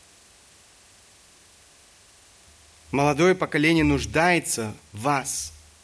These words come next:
в вашем опыте. С другой стороны, важно не забывать, что сам возраст не гарантирует того, что мы будем оказывать благочестивое влияние. Если наша жизнь не отличается благочестием, как,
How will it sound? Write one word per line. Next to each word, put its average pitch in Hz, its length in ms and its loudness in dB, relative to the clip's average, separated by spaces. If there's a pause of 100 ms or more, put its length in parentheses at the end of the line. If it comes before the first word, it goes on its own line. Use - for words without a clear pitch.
(680)
в 110 120 -10
вашем 135 480 0 (140)
опыте. - 400 -8 (1300)
С 127 100 -6
другой 139 320 2
стороны, 143 560 0 (520)
важно 143 320 0
не 139 120 2
забывать, 135 640 -2
что - 200 -6
сам 156 380 0
возраст 123 640 -2 (220)
не 135 160 0
гарантирует 131 800 -2
того, 143 420 0
что - 260 -2
мы 131 140 2
будем 135 400 -2 (280)
оказывать 147 680 -2
благочестивое 147 960 -2
влияние. 143 560 0 (1600)
Если 120 200 0
наша 147 320 0
жизнь 139 300 0
не 131 80 2
отличается 127 560 -2
благочестием, 113 800 -2
как, 110 320 -6